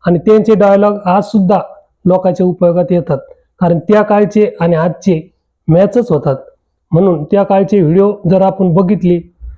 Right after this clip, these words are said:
तर आपल्याला खूप हसू येईल, कारण त्या काळची जिंदगी आणि आताची पण जिंदगी सारखीच आहे. तुम्हाला हसू येईल असे डायलॉग बघून, कारण आपण काय करतो की आपल्या डोक्याला खूप टेन्शन घेतो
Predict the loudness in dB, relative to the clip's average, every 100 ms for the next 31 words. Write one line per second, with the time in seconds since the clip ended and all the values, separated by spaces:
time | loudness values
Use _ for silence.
0 | _ -2 -2 0 0 0 2 2 2 0
1 | 0 -2 -10 -14 -4 -2 -2 0 2 4
2 | 4 2 0 2 0 0 0 0 2 2
3 | 0 0 -2 -2 -2 -2 -2 0 0 0
4 | 0 -2 -6 _ _ _ -4 -4 -2 -4
5 | -2 -4 -6 _ _ -2 2 2 2 0
6 | -2 -14 -8 -6 0 2 2 0 -2 -4
7 | 0 0 0 0 0 -2 -2 -8 _ _
8 | _ _ _ _ -4 0 0 0 0 2
9 | 2 2 0 0 -2 -2 -12 _ _ -2
10 | -2 0 0 0 0 -2 -2 -4 -4 -4
11 | -2 0 0 0 0 0 0 -2 -4